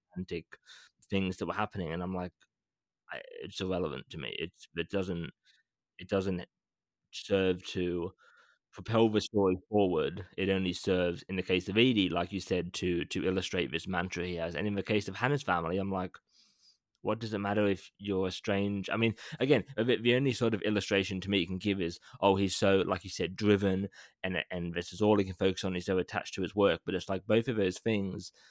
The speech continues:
you know, De Niro's mantra and, and, uh, uh, Pacino's drive as such, I'm like, "But I, I believed that already," like, so I, I didn't need it illustrated with these whole romantic family subplot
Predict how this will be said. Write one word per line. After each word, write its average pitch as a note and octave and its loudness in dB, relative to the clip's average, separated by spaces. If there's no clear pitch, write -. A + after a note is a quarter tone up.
you G2+ -2
know, F2 2
De G#2 -4
Niro's G2+ 4
mantra F#2 -2
and, F2 -6
and, E2 -8
uh, D#2 -2
uh, E2 -6
Pacino's F2 -4
drive F#2+ 2
as D#2 -6
such, D#2+ -4
I'm A2 -2
like, G2 2
"But A2 2
I, G#2+ 6
I - 6
believed G#2+ 2
that F#2+ 2
already," F2+ -2
like, E2 -8
so G2 2
I, F2+ 4
I G#2 4
didn't F#2+ 2
need F#2+ 6
it F2+ 0
illustrated F#2 -2
with F2+ -4
these F2 -4
whole F2+ -4
romantic F2 -8
family E2+ -6
subplot - -8